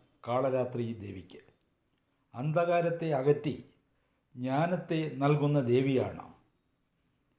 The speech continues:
ദേവി ചതുർബാഹുവാണ്. ഗർദഭമാണ് വാഹനം. ഭയപ്പെടുത്തുന്ന രൂപമാണെങ്കിലും ഭക്തരോട്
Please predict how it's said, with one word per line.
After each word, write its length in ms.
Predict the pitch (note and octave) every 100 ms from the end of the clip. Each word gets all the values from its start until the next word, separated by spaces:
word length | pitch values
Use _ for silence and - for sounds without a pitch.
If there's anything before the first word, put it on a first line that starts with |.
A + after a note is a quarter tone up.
| _ _ _
ദേവി 580 | A2+ D3 D#3+ F3 E3+ E3 - -
ചതുർബാഹുവാണ്. 1000 | C#3+ E3+ F3+ D#3+ D#3 C#3+ G#2+ F#2+ C3 G#3+ - _ _ _ _ _ _ _ _ _ _ _ _ B2
ഗർദഭമാണ് 1120 | C3 D#3 E3 G3 F#3+ F3 C#3+ C3+ D3 D3+ D3 C3
വാഹനം. 500 | B2 C3+ A#2+ G#2+ F2 - _ _ _ _ _ _ _ -
ഭയപ്പെടുത്തുന്ന 680 | D#3+ F#3+ F3+ E3+ D#3+ D#3 D3+
രൂപമാണെങ്കിലും 1000 | B2 C3+ D3 C#3+ B2+ B2+ B2 A2 - - _ _ _ _ _
ഭക്തരോട് 560 | C#3+ D3 - G3 F3